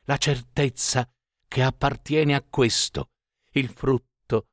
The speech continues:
delle proprie viscere, non foss'altro per non sentir lo strazio della menzogna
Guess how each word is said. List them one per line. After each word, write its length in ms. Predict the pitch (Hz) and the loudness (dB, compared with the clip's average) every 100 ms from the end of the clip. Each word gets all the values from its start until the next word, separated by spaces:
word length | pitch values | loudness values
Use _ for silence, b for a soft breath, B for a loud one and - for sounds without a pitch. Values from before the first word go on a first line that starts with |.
| _ _ | _ _
delle 260 | 123 104 95 | -4 -4 -4
proprie 440 | 104 113 - 107 | 0 0 0 -2
viscere, 580 | 95 98 - - 69 67 _ _ | 0 0 0 0 -2 -4 _ _
non 240 | - 175 180 | 2 2 2
foss'altro 840 | 185 165 - 196 214 208 202 202 - _ | 0 -2 2 2 2 0 -2 -4 -6 _
per 140 | 160 | -2
non 200 | 156 185 | 2 2
sentir 580 | 185 180 170 139 180 147 | 2 4 2 2 0 2
lo 100 | 127 | 2
strazio 600 | 139 - 156 185 - 160 | 0 0 0 0 0 2
della 200 | 143 143 | 2 4
menzogna 920 | 139 160 160 - - 165 107 90 78 | 4 4 2 2 2 2 0 0 0